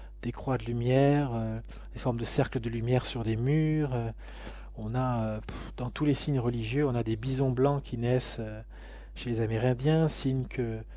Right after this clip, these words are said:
que le grand prophète attendu peut revenir, on a la génisse rousse dans les traditions juives, on a l'avatar Kalki qui peut revenir parce que on a, euh,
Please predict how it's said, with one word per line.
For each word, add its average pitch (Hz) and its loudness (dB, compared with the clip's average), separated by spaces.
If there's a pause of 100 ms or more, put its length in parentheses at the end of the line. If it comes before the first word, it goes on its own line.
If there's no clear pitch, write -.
(540)
que 127 -6
le 120 -2
grand 131 2
prophète - 2
attendu 120 0
peut - -6
revenir, 170 4
on 120 0
a 117 2
la 117 4
génisse 131 2
rousse 139 -2
dans 117 -2
les 117 0
traditions 117 -4
juives, 165 4 (720)
on 131 0
a 139 8
l'avatar 131 8
Kalki 156 2
qui 143 -2
peut 139 0
revenir 151 6
parce - 4
que 147 2
on 131 2
a, 135 2
euh, 117 0